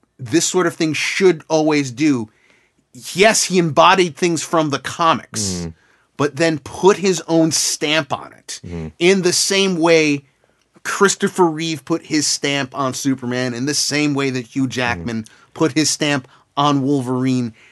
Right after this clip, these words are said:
Speaker 1: You will, he, if you read, um, in the same way you, as a Batman fan,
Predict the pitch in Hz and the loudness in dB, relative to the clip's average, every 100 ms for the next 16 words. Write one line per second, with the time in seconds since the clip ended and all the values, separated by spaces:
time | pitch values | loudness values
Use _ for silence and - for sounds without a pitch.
0 | _ _ _ _ _ 190 151 180 247 233 | _ _ _ _ _ -6 -2 2 2 4
1 | 233 190 165 175 - - - 320 190 175 | 2 2 -2 -6 -8 -14 -8 -4 -2 -2
2 | 156 175 247 240 175 185 220 208 147 107 | -2 2 2 2 0 0 2 2 0 -6
3 | 90 147 _ _ _ _ _ _ _ _ | -8 -10 _ _ _ _ _ _ _ _
4 | _ _ 147 147 143 147 170 170 156 214 | _ _ -2 0 0 -2 -2 -2 0 2
5 | 233 226 208 196 220 147 143 160 170 175 | 4 6 4 4 4 4 2 0 2 2
6 | 151 139 127 131 101 87 | 2 -2 -2 -4 -6 -8